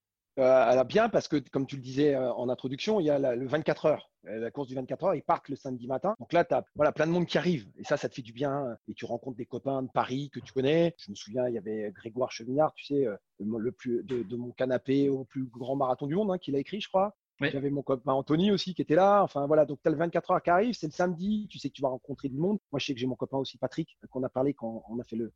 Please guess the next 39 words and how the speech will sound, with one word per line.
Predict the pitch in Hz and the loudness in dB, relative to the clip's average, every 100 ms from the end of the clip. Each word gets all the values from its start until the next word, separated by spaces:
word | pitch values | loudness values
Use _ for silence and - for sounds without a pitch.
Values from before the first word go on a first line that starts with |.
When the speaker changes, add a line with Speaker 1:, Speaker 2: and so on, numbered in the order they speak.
| - | -4
Speaker 1:
marathon | 127 120 123 | -2 0 -4
des | |
sables | 127 143 | -2 -4
qui | - | -2
va | 120 | -4
venir. | 117 160 208 131 _ - | -2 0 -2 -4 _ -4
Euh, | 120 120 | 0 2
voilà. | 131 135 | 6 4
Donc, | 113 131 | 4 -4
c'est, | - 139 - | -4 -4 0
ouais, | 147 147 139 | 4 4 4
le, | 120 131 117 | -4 -6 -4
t'as | - | 2
la | 139 135 | 4 6
banane. | 151 185 170 | 4 4 2
C'est | 139 143 | -2 -4
difficile | 143 180 180 165 196 - | -2 -2 0 0 0 -4
parce | - | -6
que | 131 | -4
là, | |
tu, | 135 107 | -2 -4
voilà, | 95 113 135 | -2 0 0
t'es, | 190 - | -2 -16
tu | - | -12
commences | 120 135 123 | -8 -6 -4
à | |
rentrer | 123 120 | -4 -4
dans | 127 | -6
le | |
dur. | 110 170 220 - _ 120 | -4 -4 -6 -10 _ -2
Euh, | 123 123 120 120 110 - | 0 0 -2 -4 -6 -6
il | - | 2
fait | 170 | 4
beau, | 165 220 _ _ 131 | 4 2 _ _ 2
mais | 160 180 | 6 6
ça | - 147 | 6 2
va | |
être | 147 - | 2 2
top. | 160 | 0